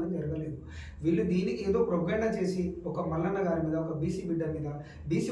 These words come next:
ఉద్యమాన్ని ఏదో పక్కతో పట్టించాలని చెప్పి ఒక ఉద్దేశంతో వీళ్ళు చేస్తున్నటువంటి కుట్ర ఇదని మేము భావిస్తున్నాం అన్న. ఎందుకంటే గత కొన్నేళ్లుగా మల్లన్న గారు ఒంటరిగా ఒక టీంని ఫామ్ చేసి టీం మీద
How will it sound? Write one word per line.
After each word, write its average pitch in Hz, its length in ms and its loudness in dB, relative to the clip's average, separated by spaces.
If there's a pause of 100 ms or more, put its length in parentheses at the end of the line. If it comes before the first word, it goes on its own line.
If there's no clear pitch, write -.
(100)
ఉద్యమాన్ని 233 500 2
ఏదో 220 180 4
పక్కతో 208 340 -2 (460)
పట్టించాలని 185 500 0
చెప్పి 170 180 -2
ఒక 165 140 -4
ఉద్దేశంతో 208 540 2
వీళ్ళు 180 240 0
చేస్తున్నటువంటి 165 580 -2
కుట్ర 202 320 -4
ఇదని 165 240 -2 (400)
మేము 180 200 0
భావిస్తున్నాం 131 500 -4
అన్న. 127 100 -4 (500)
ఎందుకంటే 180 440 2 (400)
గత 180 140 4 (100)
కొన్నేళ్లుగా 254 580 0 (300)
మల్లన్న 220 380 4
గారు 233 140 4 (100)
ఒంటరిగా 220 420 4 (100)
ఒక - 100 -4 (140)
టీంని 254 260 0 (100)
ఫామ్ 180 220 2
చేసి - 200 -4 (160)
టీం 233 120 -2 (100)
మీద 240 120 0